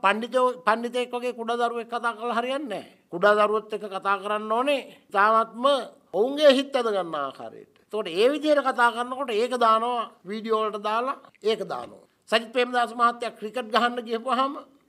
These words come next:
ඒ ක්‍රිකට් ගහන එකේ මොකක් හරි කෑල්ලක් අල්ලගෙන ඔන්න ඒක දානවා. ඒක මාර ප්‍රශ්නයක් මේ වෙලා තියෙන්නේ. ඉතින් අපි කියනවා අනුන්ගේ දේවල් බලා ගන්න කලින් තමන්ගේ දේවල් බලාගෙන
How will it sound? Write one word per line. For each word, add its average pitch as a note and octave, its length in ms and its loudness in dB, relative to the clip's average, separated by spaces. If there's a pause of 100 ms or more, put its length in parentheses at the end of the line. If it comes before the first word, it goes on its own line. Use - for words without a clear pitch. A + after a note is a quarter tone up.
(360)
ඒ B3+ 120 2
ක්‍රිකට් B3+ 380 -2
ගහන C4 240 4
එකේ C4 200 -4
මොකක් A#3+ 320 0
හරි B3 200 -2 (200)
කෑල්ලක් A#3 400 -2
අල්ලගෙන A#3+ 440 -2 (360)
ඔන්න A#3 140 -6
ඒක A3 180 -2
දානවා. A#2+ 320 -10
ඒක - 160 -18
මාර D3+ 480 0
ප්‍රශ්නයක් F#3+ 640 -8
මේ B2+ 160 -12
වෙලා C#3+ 220 -6
තියෙන්නේ. - 420 -20
ඉතින් D#3+ 200 -10
අපි F3 260 -2
කියනවා F3 540 -2 (640)
අනුන්ගේ G3+ 580 -2
දේවල් F#3 380 -2
බලා E3 320 -2
ගන්න E3 300 -8
කලින් D3 420 -10 (220)
තමන්ගේ F#3+ 580 0
දේවල් F3 360 -4
බලාගෙන C#3 540 -4